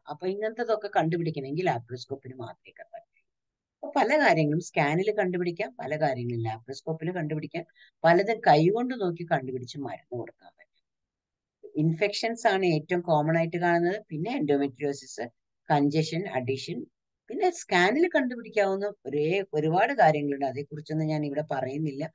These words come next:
എന്നുവെച്ചാൽ അത് പേഷ്യന്റ്സിനെ പറഞ്ഞു മനസ്സിലാക്കാൻ വളരെ എളുപ്പമുള്ളതാണ്. "ഇതാ സ്കാനിലുണ്ട് റിപ്പോർട്ട്" എന്ന് പറഞ്ഞാൽ അവർക്ക് മനസ്സിലാവും. പക്ഷെ അതില്ലാത്ത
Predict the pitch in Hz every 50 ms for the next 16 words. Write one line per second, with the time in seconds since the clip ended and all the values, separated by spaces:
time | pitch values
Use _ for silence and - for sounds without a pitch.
0 | _ - - _ _ _ 180 180 - 214 190 196 233 233 214 190 175 170 170 185
1 | 185 170 - 185 196 214 220 214 - _ _ _ _ _ _ _ - 160 165 165
2 | 185 202 196 180 175 170 - 165 160 160 160 160 175 175 175 165 151 147 151 160
3 | 151 135 135 - - 151 151 147 127 139 135 120 123 - - _ _ - _ _
4 | 190 196 190 196 - 190 175 170 165 160 160 165 156 156 156 156 151 - - 147
5 | 147 156 151 156 156 151 151 147 151 147 139 - - 131 120 113 - - - -
6 | - - _ _ _ _ _ _ _ - - 165 160 160 180 180 165 165 165 185
7 | 190 196 202 202 -